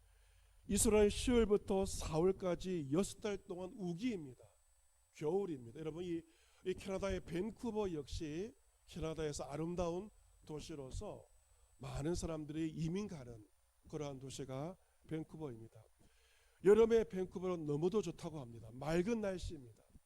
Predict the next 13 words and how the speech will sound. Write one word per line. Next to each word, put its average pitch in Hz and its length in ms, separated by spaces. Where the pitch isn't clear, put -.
그런데 185 560
밴쿠버 220 500
역시 190 340
해양성 185 640
기후이니 165 800
겨울철 196 720
내내 170 500
비가 190 340
내려서 156 540
와이프에도 165 840
이끼가 208 420
낄 240 280
정도로, 202 600